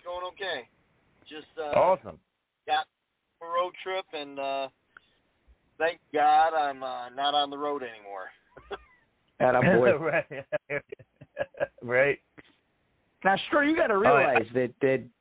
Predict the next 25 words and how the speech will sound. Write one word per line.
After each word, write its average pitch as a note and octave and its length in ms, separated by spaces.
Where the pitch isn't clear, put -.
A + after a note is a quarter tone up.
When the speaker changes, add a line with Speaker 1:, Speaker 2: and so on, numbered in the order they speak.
Speaker 3:
Joey B3 360
is F#3 180
probably G3+ 400
the D3 100
best E3 260
kept, F3+ 200
the E3+ 100
best A3+ 260
kept G3 280
secret G3+ 360
in C#3 80
pro D#3 240
wrestling. C3+ 420
I C#3+ 80
mean, D3 120
the D3 80
guy F#3+ 140
has C#3+ 160
Speaker 2:
Oh, C#3 60
Speaker 3:
been - 120
Speaker 2:
I E3+ 40
see. D#3+ 60
Speaker 3:
around E3 340
twenty F#3+ 320
plus E3+ 300